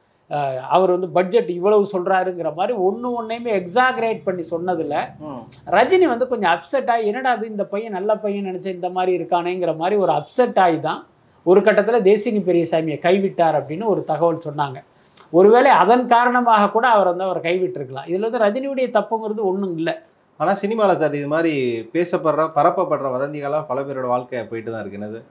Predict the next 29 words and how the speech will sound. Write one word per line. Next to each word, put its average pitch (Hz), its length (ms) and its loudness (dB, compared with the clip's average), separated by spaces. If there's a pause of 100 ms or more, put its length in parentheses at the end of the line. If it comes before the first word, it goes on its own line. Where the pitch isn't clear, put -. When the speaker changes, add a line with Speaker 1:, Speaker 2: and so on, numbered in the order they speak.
(120)
Speaker 1:
இல்ல, 175 140 4
அதுக்கு 190 260 6
தான் 202 240 4
என்னன்னா, 180 340 4 (340)
மக்கள்கிட்ட 185 680 4
பார்த்து 165 260 0
தான் 175 220 0
இந்த 147 160 -8
விஷயத்த 147 360 -8
சொல்லணும். 127 260 -12 (420)
இந்த 139 120 -6
மாதிரியான 226 400 6
YouTube-ல 220 400 0
வந்து 202 260 2
நிறைய 196 320 4
பேர் 208 200 0
உட்காந்து 185 460 -2
பேசுவாங்க. 151 480 -4 (140)
அந்த 156 240 -4
பேசுகிறவர்கள் 254 1000 4
யாருங்கிறத 180 640 4
நீங்க 151 260 -10 (460)
பார்க்கணும். 151 420 -2
இப்ப 147 140 -12
நான் 160 240 2
பேசுறேன் 208 260 0
அப்படின்னா, 180 600 -2
இவன் 156 220 -4
யாரு 156 460 2